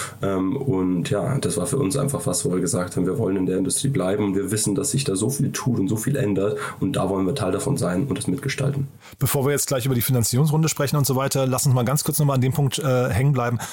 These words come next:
Speaker 2: Vielleicht, wir, wir sprechen ja hier immer über die Faszination des Gründens und, äh, meine These ist ja eigentlich, jeder sollte mal gegründet haben, weil das einfach hinterher das Leben so bereichert. Äh, sag doch mal vielleicht ganz kurz, äh, dein aktueller, euer aktueller Punkt, wo ihr gerade seid.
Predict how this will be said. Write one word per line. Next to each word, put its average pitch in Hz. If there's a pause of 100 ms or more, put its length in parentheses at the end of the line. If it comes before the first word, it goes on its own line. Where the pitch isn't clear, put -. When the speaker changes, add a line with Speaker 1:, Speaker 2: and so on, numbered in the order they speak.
(320)
Speaker 2:
Vielleicht, 127
wir, 147
wir 127
sprechen 143
ja 151
hier 139
immer 151
über 143
die 127
Faszination 143
des -
Gründens 139
und, 117
äh, 117
meine 120
These 139
ist 139
ja 135
eigentlich, 123
jeder 131
sollte 131
mal 127
gegründet 123
haben, 131
weil 123
das 131
einfach 127
hinterher 127
das 113
Leben 127
so 131
bereichert. 127 (480)
Äh, 131
sag 131
doch 185
mal 180
vielleicht 160
ganz 170
kurz, -
äh, 156
dein 127
aktueller, 151
euer 135
aktueller 143
Punkt, 180
wo 147
ihr 135
gerade 117
seid. 107